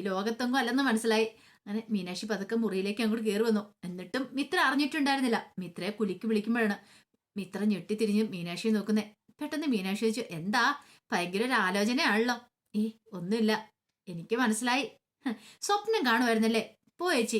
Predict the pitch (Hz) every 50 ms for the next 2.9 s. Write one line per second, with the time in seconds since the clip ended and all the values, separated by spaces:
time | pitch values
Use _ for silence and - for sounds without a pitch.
0 | 208 - - 294 370 415 453 453 - 330 233 - 262 277 277 262 247 226 233 233
1 | 233 233 220 202 - - - - - - 180 180 185 285 302 370 370 370 359 320
2 | - - - 349 320 320 320 349 349 - 294 214 214 226 247 311 302 294